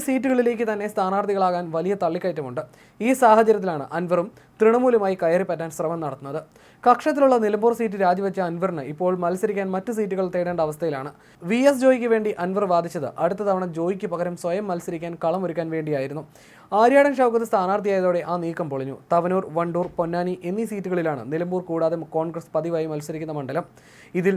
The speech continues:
വിജയസാധ്യത നിലമ്പൂരിൽ മാത്രമാണ് താനും. മലപ്പുറത്തെ സീറ്റ്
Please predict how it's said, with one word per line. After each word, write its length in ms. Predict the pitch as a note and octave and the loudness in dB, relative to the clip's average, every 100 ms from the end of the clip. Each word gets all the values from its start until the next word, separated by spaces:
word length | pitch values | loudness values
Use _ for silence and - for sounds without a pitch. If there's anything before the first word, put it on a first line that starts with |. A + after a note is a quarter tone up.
| D3+ | 0
വിജയസാധ്യത 580 | D#3 F#3+ G3 E3+ E3+ E3 E3 | 0 0 2 0 0 -4 -4
നിലമ്പൂരിൽ 380 | E3 E3 E3+ D#3+ | -4 -4 -6 -4
മാത്രമാണ് 440 | D#3 E3 D#3+ C3 C3 | -4 -4 -6 -6 -6
താനും. 200 | C3+ E3+ - - - - A3 | -8 -8 -12 -20 -20 -6 4
മലപ്പുറത്തെ 440 | B3 C4 D4 C4 A#3 - | 4 6 2 2 -2 -4
സീറ്റ് 240 | G3+ G3+ | -6 -2